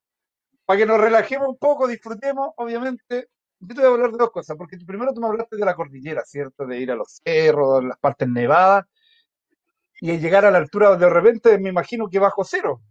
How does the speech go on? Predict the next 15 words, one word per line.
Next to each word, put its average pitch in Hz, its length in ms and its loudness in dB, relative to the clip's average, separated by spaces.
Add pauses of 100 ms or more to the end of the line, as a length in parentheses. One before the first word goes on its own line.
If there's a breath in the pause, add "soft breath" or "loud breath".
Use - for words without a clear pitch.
(240)
¿ah? 254 260 -4 (180)
Esa - 200 -14
temperatura 165 720 2
ideal 208 480 0
que 226 100 -8
nosotros 202 360 -2
acá 233 140 2
en 214 120 -2
Traiguén 202 360 -6 (400)
ya 156 180 -4
la 208 80 2
estamos 190 300 -4
disfrutando, 160 500 -6
amigo 135 200 -4
mío. 120 220 -10